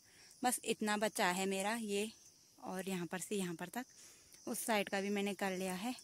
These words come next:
दोस्तों, बहुत ही पानी प्यास लग, ज़्यादा पानी प्यास लग चुकी है और थोड़ा इसको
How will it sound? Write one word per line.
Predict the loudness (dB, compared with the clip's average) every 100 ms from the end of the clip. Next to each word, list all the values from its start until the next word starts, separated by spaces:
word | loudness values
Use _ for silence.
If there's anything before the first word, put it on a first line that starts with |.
| -18 -20 -20 -4
दोस्तों, | -2 -2 -2
बहुत | -2 2 0 0
ही | -2
पानी | 2 4 4
प्यास | 4 6 6 2
लग, | -2
ज़्यादा | -4 _ _ _ _ _ -2 0
पानी | 2 2 2
प्यास | 2 2 0
लग | -4 -4
चुकी | -8 -6
है | -4 -2 -2
और | -2 -4 -6 -10 -18 -20 -16 -6
थोड़ा | -2 0
इसको | -2 -2 -4